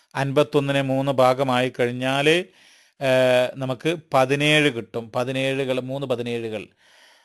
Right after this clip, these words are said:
അപ്പോൾ രണ്ട് പതിനേഴുകൾ ഈ ആൺകുട്ടിക്കും ഒരു പതിനേഴ്, ആ, പെൺകുട്ടിക്കും. അതായത് മുപ്പത്തിനാല് ലക്ഷം ആൺകുട്ടിക്കും പതിനേഴ് ലക്ഷം പെൺകുട്ടിക്കും.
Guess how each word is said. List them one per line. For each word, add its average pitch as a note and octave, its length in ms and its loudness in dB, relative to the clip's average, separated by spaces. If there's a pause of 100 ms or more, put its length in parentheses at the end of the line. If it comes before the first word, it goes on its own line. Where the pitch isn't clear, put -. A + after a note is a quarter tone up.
(140)
അപ്പോൾ D3 460 4
രണ്ട് D3 480 2
പതിനേഴുകൾ C#3 880 2 (540)
ഈ C#3 280 0 (180)
ആൺകുട്ടിക്കും C3+ 880 -4
ഒരു D3 220 2
പതിനേഴ്, B2+ 680 2 (600)
ആ, B2+ 460 0 (140)
പെൺകുട്ടിക്കും. B2+ 720 -2 (140)
അതായത് C3 280 0
മുപ്പത്തിനാല് D#3+ 800 0
ലക്ഷം D#3 500 0
ആൺകുട്ടിക്കും C3 920 -6 (440)
പതിനേഴ് C#3+ 460 0
ലക്ഷം C3+ 380 -2
പെൺകുട്ടിക്കും. A2+ 760 -6